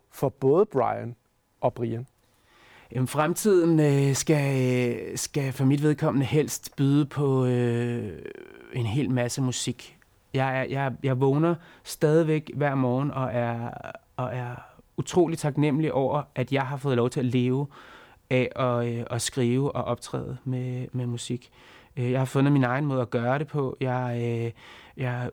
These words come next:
Speaker 2: øh, skriver og udgiver selv min musik, øh, ved hjælp af, af et større label, som så distribuerer det for mig. Men,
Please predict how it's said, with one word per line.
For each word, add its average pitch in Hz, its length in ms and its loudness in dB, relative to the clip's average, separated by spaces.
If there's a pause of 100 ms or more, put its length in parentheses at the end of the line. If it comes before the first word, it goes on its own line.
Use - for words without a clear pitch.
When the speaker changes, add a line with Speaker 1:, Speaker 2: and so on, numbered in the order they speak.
Speaker 2:
øh, 113 300 -8
skriver 147 400 2
og 127 260 0
udgiver 139 360 4
selv 131 260 -2
min 139 120 0
musik, 135 500 -2
øh, 120 380 0
ved 117 60 0
hjælp 123 400 0
af, 117 640 -4
af 113 240 -6
et 120 100 -6
større 123 300 0
label, 123 280 -2
som 127 160 -4
så 123 240 -4
distribuerer 123 640 -2
det 135 100 -4
for 127 160 -4
mig. 127 160 0
Men, 127 300 2